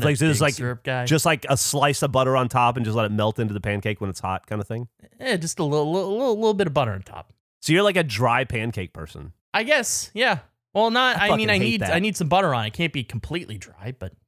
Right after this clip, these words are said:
Speaker 2: I think that's so gross. My daughter does the same thing. It drives me nuts. I'm just like, it just, it's syrup. It's just like fucking sh-, sugar, man.
Speaker 1: Yeah, it's, it's a, a moisture to it. I don't understand. You, what, are you like syrup? You need a lot of syrup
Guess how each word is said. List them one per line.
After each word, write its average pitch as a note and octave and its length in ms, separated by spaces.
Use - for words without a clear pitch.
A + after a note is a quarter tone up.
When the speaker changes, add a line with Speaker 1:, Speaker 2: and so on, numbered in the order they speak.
Speaker 2:
I D3 80
think G#3+ 160
that's G3+ 160
so D#3+ 180
gross. B2+ 300
My D#3+ 140
daughter D#3 260
does B2+ 160
the A2 60
same G#2+ 240
thing. F#2+ 260
It - 80
drives A#2+ 220
me A#2 80
nuts. F#2+ 320
I'm A#2+ 60
just A2 140
like, C3+ 200
it C3+ 80
just, G3 240
it's D#3 180
syrup. A3+ 400
It's D#3 140
just A3 100
like A#3 140
fucking - 260
sh-, - 320
sugar, D#3+ 520
man. A2 420
Speaker 1:
Yeah, D#3+ 300
it's, B2 420
it's A#2 160
a, A#2 260
a A#2+ 60
moisture A#2+ 460
to G2+ 120
it. E2 100
I B2 60
don't C3 80
understand. A#2 400
You, C3+ 180
what, C3+ 260
are C3+ 100
you C3+ 180
like B2+ 160
syrup? D3 400
You C3 80
need B2 140
a A#2 40
lot A2 140
of G#2+ 40
syrup B2 400